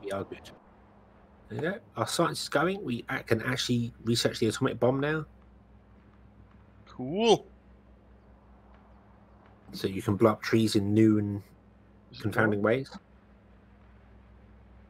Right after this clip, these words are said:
Speaker 2: That is always a good thing. It is going.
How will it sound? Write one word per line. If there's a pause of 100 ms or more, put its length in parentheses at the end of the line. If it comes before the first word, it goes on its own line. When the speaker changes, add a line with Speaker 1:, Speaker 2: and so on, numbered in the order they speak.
(200)
Speaker 2:
That
is
always
a
good
thing. (540)
It
is
going.